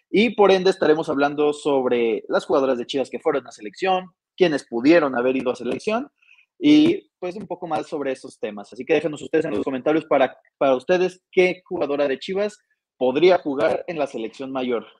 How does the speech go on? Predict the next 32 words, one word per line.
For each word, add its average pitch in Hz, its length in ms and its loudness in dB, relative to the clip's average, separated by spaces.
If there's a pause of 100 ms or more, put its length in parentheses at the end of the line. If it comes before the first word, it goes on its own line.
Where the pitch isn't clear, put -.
de, 117 600 -4
de 120 120 -6
nuestro 120 260 -8
país. 196 500 -2 (580)
Recuerden 139 380 -2
también 147 380 0
suscribirse 139 580 -2
al 135 100 -2
canal, 185 360 -2
compartir 147 400 -2
los 156 180 0
videos 220 380 2 (180)
y 208 160 -4
también 202 340 -2
los 196 140 -4
invitamos 165 400 -4
a 147 60 -4
que 139 80 -4
nos 127 140 -10
sigan 156 200 0
en 147 80 -8
nuestra 131 240 -8
página 135 300 -8
de 131 80 0
Facebook, 202 400 0
ahí 143 160 2
hay 143 100 0
información 139 680 -6 (120)
diariamente 135 640 2
sobre 123 240 -2
el 135 80 -2
equipo. - 400 -12